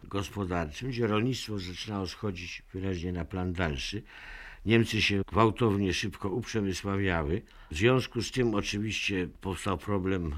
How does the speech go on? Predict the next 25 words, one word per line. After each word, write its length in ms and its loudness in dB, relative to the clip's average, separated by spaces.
robotniczy 960 0
w 200 -8
dużo 320 2
większym 480 4
zakresie 520 0
jeszcze, 400 0
aniżeli 480 0
to 140 -6
było 240 -2
za 160 -2
Bismarcka. 680 -10
I 320 -2
w 60 -14
końcu 600 4
te 160 8
przemiany, 960 6
jakie 320 -2
dokonywały 640 2
się 160 0
w 20 -2
społeczeństwie 680 0
niemieckim, 600 4
nie 200 8
znajdowały 800 2
odbicia 680 -2